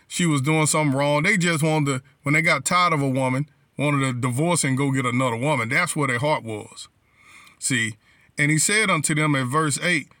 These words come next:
"Moses, because of the hardness of your hearts, suffered you to put away your wives. But from the beginning it was not so.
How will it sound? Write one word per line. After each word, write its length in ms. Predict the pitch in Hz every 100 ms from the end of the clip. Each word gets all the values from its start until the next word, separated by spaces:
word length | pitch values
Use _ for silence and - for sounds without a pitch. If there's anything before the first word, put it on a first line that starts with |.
| _ -
"Moses, 400 | 135 202 202 175
because 360 | 147 - 160
of 100 | 151
the 100 | 139
hardness 400 | 127 175 170 147
of 160 | 151 143
your 180 | 147 139
hearts, 520 | 180 208 - - - _ _ _ _ _
suffered 400 | - - 214 185
you 200 | 151 170
to 100 | 143
put 240 | 135 190 170
away 320 | 151 165 156
your 240 | 131 143
wives. 720 | 139 175 143 104 - - - - _ _ _ _ _
But 160 | 160 156
from 180 | 170
the 60 | 165
beginning 520 | 151 143 196 220 180
it 80 | 165
was 220 | 151 143
not 240 | 156 156 135
so. 360 | - 220 120